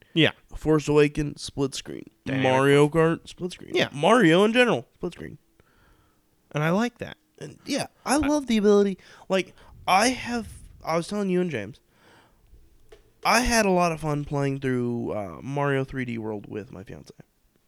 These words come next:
Speaker 1: Yeah.
Speaker 2: I've never been, like, so excited because it's like, "All right,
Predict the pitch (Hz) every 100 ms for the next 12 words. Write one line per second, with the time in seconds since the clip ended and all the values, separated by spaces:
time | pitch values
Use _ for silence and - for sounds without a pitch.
0 | _ _ - 277 - - _ - 175 170
1 | 175 175 185 214 214 202 _ _ _ _
2 | _ _ 151 156 165 165 160 147 - -
3 | - 165 151 - 143 147 143 151 143 143
4 | 143 139